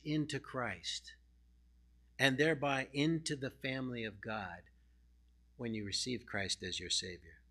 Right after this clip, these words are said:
The ceremony of baptism declares that you were already baptized into Christ, meaning you have become immersed into the Lord's body. The word comes from the way that they used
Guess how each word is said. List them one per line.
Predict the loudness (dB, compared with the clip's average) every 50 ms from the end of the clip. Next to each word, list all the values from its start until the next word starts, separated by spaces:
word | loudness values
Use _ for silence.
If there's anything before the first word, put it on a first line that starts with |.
| -20 -20 -20 -20 -20 -20 -20 -20 -20 -20 -20 -20 -20 -20 -20 -20 -20 -20 -20 -20 -20 -12 -2
The | 2 4
ceremony | 6 8 8 10 10 10 8 8 8 8 8
of | 8 6 4
baptism | 4 4 2 2 0 0 0 2 2 2 0 0 -4 -4 -8 -8 -4
declares | -4 -4 -2 0 2 4 6 6 6 4 2 -2 -4 -6 -14 0 6
that | 6 8 8 8
you | 6 6 6
were | 6 6 6
already | 6 6 6 4 4 2 0 -2 -6 -18 -4 2
baptized | 4 6 6 6 4 2 0 0 2 2 2 2 2
into | 2 0 2 0 0 -2
Christ, | -2 0 0 0 0 -2 -4 -6 -8 -8 -8 -10 -18 -20 -20 -20 -20 -20 -20 -20 -20 -20 -20 -20 -20 -20 -20 -20 -20 -20 -20 -20 -20 -20 -10 0 4
meaning | 8 8 10 10 8 6 6
you | 6 6 6 6
have | 4 4 2 2 2 2
become | 2 0 0 0 0 0 2 2 2 2 2
immersed | 4 6 6 6 6 6 6 6 6 6 6 6 6 4 2 0 -12 -18 -20 -20 -20 -14 -6 0
into | 2 2 4 2 2 0 -2 -2 0 0 0 -2 -4 -6 -14 -12 -6
the | -4 -4
Lord's | -2 -2 0 0 0 -2 -2 -6
body. | -6 -2 0 0 0 0 -4 -6 -10 -18 -12 -6
The | -4 0
word | 2 4 4 4 2 2
comes | 0 2 2 2 0
from | 0 2 2 2 2 2 -2 -4 -10 -20 -20 -8 -2
the | 0 0 2
way | 4 4 4
that | 6 4 4 4
they | 4 4
used | 4 4 4 2 0 0 -4